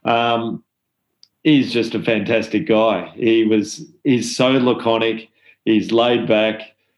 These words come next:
never heard a cross word out of him at all. He was, um,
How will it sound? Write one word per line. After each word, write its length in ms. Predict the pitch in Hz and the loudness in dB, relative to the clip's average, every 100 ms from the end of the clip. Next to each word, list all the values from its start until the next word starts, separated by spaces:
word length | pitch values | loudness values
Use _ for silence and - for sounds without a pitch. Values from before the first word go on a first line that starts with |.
| _ | _
never 300 | 120 131 127 | -2 0 2
heard 160 | 123 117 | 2 0
a 100 | 113 | 0
cross 300 | 120 117 107 | 0 -2 2
word 440 | 113 110 107 107 | 4 4 2 -2
out 220 | 123 110 | -2 0
of 80 | 107 | 0
him 320 | 107 104 - _ - | -2 -2 -8 _ -4
at 180 | 123 110 | -2 2
all. 460 | 107 110 110 110 - _ - | 2 4 2 -4 -12 _ -2
He 220 | 107 107 | 2 2
was, 400 | 101 101 98 95 | 2 0 -2 -2
um, 480 | 104 101 101 98 | -4 -2 -2 -4